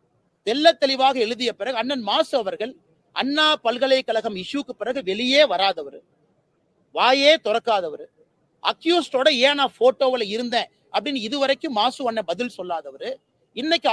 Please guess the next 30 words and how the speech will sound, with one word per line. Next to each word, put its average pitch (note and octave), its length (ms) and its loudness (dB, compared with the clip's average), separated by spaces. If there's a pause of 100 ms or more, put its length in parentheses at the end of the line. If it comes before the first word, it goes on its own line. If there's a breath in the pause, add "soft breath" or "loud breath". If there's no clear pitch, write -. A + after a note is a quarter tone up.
ஆக்ரோஷமா C#4+ 600 0
பேசுறதுக்கான B3 480 -2 (120)
காரணம் A#3+ 340 -4
என்ன? A3 120 -18 (600)
அண்ணன் C#4+ 380 0
மாசு D#4 280 2
அவர்கள் B3+ 320 -2
நெஞ்சில B3+ 320 -4
கை A3+ 160 -6
வைத்து A#3 300 -10
சொல்லட்டும், G3 360 -8 (360)
இல்ல B3 120 0
தமிழ்நாட்டுல C4 580 -2
சுகாதாரம் A#3+ 640 2
என்பது A#3 280 -8
உலக A#3+ 160 0 (100)
தரத்துல G3+ 360 -8
இருக்கு F#3+ 260 -16
கிடையாது. D4 380 -4 (960)
கஞ்சா C#4+ 300 2 (120)
கருப்பு B3+ 280 -2
அவங்க G#3 200 -2
போய் C4 220 -4
சொல்றாங்க, G#3 340 -2
எங்கேயா C4 240 0 (220)
டாக்டர் A#3 300 -4
காணான்? E3+ 240 -14 (800)
அதுக்கு G#3+ 200 0
என்ன D4 140 0
சொல்றாங்க? A3 320 -2